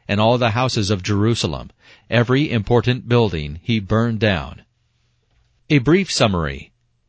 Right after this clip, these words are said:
The book of Jeremiah is primarily a message of judgment on Judah for rampant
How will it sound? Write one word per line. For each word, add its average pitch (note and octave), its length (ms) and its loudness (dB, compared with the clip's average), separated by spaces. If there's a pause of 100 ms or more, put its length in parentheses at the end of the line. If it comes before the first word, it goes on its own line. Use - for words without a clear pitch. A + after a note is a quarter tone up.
(140)
The A#2 160 0
book D3+ 220 2
of G#2+ 100 0
Jeremiah F#2+ 580 2
is - 200 -2
primarily A2 640 0
a F2+ 80 0
message C3+ 420 -2
of F#2+ 160 -4
judgment F#2+ 480 0
on G#2 160 -2
Judah G2+ 400 0
for A#2+ 200 2
rampant C3+ 460 -2